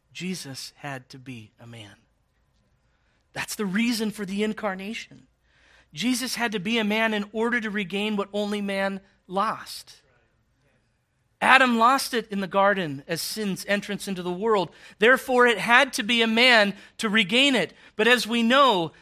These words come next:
not any man could regain what was required. It had to be a sinless man, a perfect man, whose life and whose death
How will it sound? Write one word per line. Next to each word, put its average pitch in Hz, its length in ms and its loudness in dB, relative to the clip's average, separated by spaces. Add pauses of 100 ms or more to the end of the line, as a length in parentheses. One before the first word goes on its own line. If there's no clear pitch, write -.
(100)
not 226 260 2
any 262 260 4
man 240 500 4
could 196 180 -2
regain 180 760 0
what 202 160 -2
was 196 180 -8
required. 196 800 -6 (460)
It 151 80 -8
had 170 240 -2
to 170 80 -6
be 170 220 -10
a 156 100 -8
sinless 220 580 -4
man, 143 360 -6 (260)
a 170 100 -4
perfect 220 560 -4
man, 156 400 -6 (240)
whose 208 260 -4
life 214 480 2 (220)
and 185 160 -2
whose 196 240 -2
death 220 420 0